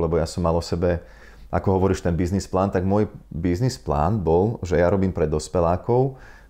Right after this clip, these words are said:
chodím na koncerty a zarábam si vlastne týmto spôsobom, že ma živí hudba.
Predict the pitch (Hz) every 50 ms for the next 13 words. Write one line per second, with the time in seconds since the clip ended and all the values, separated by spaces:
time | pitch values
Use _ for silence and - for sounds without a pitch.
0 | - - - - 87 90 85 82 85 90 - 107 98 95 - 107 98 95 - -
1 | 104 101 98 95 85 95 90 92 92 92 92 90 90 - 101 87 90 90 - 92
2 | - 104 98 95 101 - - - 104 107 104 - 92 82 76 73 80 82 85 80
3 | 82 82 78 90 90 95 92 90 104 98 85 76 71 67 -